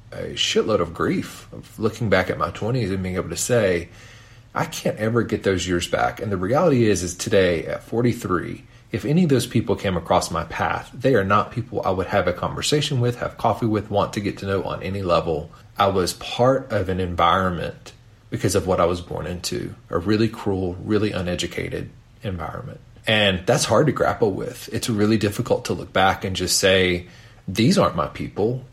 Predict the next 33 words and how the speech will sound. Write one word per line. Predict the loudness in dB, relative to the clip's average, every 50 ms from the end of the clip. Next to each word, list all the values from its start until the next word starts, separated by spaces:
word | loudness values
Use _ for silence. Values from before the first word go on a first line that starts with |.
| -6 0
And | 2 2 4 2 2 0 -2
in | -4 -4 -2
any | 0 2 2 2 0
conscious, | -2 -4 0 0 0 0 0 0 -2 -2 -2 -4 0
healthy | 2 2 2 4 2 -4 -4
state, | -4 0 2 4 4 4 2 0 -2
I | 0 2
would | 2 4 2 2
have | 0 -2
never | -4 -2 2 4 4 4 4 2
chosen | 0 2 0 0 0 0 -2 -4 -4
this | -2 -2 0 0 0
<laughs> | 0
environment | 0 0 0 2 0 0 -2 -4 -6 -6 -6
or | -4 -2 2 4 4 4 4 0 -6 -16 -20 -20 -20 -20 -20 -20 -20 -12 -2
to | -2 -2 0
participate. | 0 -2 0 0 0 0 -2 0 0 -2 0 0
So | 2 4 4 4 2 0 -2 -10 -16 -18 -8 0
I | 2 2
look | 4 4 2 4 2
at | 2 4
how | 4 2
hard | 2 2 2 2 4 4
I | 2 2
tried | 0 -2 0 2 4 4 4 4 4 2 0 -2 -4 -14 -18 -20 -20 -20 -20 -20 -20 -20 -20 -8 -4
and | -2 2
how | 4 2 2
hard | 4 4 4 4 6
I | 4
was | 4 4 0 -2
committed | -2 -4 -4 -2 0 2 2 2 2 0 -2 -6 -6
to | -4 -2
something | 0 0 0 -2 -2 -2 -2 -2 0 -2 -4 -6 -8